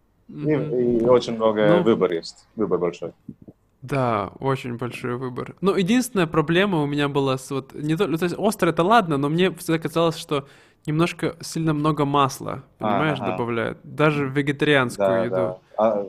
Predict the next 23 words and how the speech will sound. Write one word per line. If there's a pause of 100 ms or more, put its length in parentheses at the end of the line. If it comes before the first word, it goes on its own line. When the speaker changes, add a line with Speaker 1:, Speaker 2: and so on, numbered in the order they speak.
Speaker 2:
Как
бы.
Speaker 1:
это
обязательно
надо
им
сказать, (180)
чтобы
меньше
масла. (480)
Вот
иностранцам
вот
Speaker 2:
<laughs>
Speaker 1:
первое,
что
надо
учить,
когда
приезжаете
в
Индию,
это,